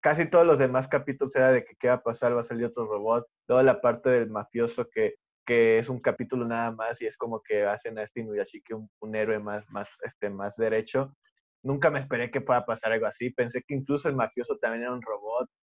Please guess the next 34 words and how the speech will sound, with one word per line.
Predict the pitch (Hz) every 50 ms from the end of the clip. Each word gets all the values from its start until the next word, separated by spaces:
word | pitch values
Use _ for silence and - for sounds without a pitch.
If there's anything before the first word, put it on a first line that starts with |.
| _ _ _
No | 135 147 160
sé, | 156 - 151 156 160 156
güey, | 135 123 117 113 107 - _
a | - 127
mí | 131 147
me | 165 185 190
gustó | 151 131 135 - - 139 139
mucho | 139 135 143 139 - 156 135
y | 135 139 135
que | - 135
al | 131 135 135
final | - 139 139 135 139 139 143 165 196 - - _ _ _ _ _ _ _ -
te | 147 135 -
cambiaran | - 139 135 135 135 139 143 156 170 180
la, | 180 156 147 143 -
la | 135 131 123
problemática | - 131 127 123 127 123 123 131 131 - 170 - - 165 147
de | 143
estos | 143 - 156 147 135
dos | 139 143 139 -
protagonistas | - 147 135 - 131 120 117 117 117 120 127 - - 143 156 170 - - _ _ _ _
para | - 131 127 127 127
que | - 135
hubiera | 127 127 131 135
un | 147 147
problema | - 156 131 131 131 135 139 139
mayor | 139 135 131 123 117 113 120 120 131 -
que | - 143
el | 143 143
asteroide | 131 131 - - 120 120 120 135 143 139
que | 143 135
te | - 127
lo | 120 117 -
pla-, | - 120 120 -